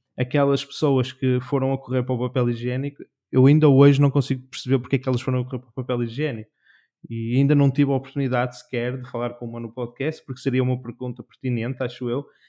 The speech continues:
e eu até gostava que ela me explicasse, "Olha, porque é que em plena pandemia tu foste a correr para o papel higiênico?" Ou porque é que em plena pandemia tu limpaste completamente a prateleira do atum e dos meios essenciais? Porque se todos nós morrermos, tu vais ficar sozinho aqui, tu também não vais precisar desse atum.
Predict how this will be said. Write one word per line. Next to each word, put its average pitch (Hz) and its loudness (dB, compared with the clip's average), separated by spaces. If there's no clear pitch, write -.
e 143 -2
eu 139 4
até 143 0
gostava 147 0
que - -6
ela 147 2
me 143 2
explicasse, 147 -2
"Olha, 110 0
porque - -6
é 139 -2
que 143 -2
em 139 2
plena 139 2
pandemia 139 -2
tu - -16
foste 143 -6
a - -8
correr 143 -8
para 151 -4
o 139 -4
papel 139 -4
higiênico?" 151 -6
Ou 135 0
porque 131 -2
é 170 2
que 170 -2
em 160 0
plena 156 0
pandemia 143 -2
tu 147 -4
limpaste 156 0
completamente 156 2
a - -6
prateleira 151 -2
do 147 -2
atum 151 0
e 147 0
dos 135 -8
meios 147 -2
essenciais? 143 -2
Porque 127 -6
se - -14
todos 190 4
nós 165 2
morrermos, 127 2
tu - -6
vais 160 0
ficar 185 -2
sozinho 170 0
aqui, 120 -6
tu - -20
também 156 2
não 247 2
vais 202 6
precisar - -2
desse 127 -2
atum. 123 -2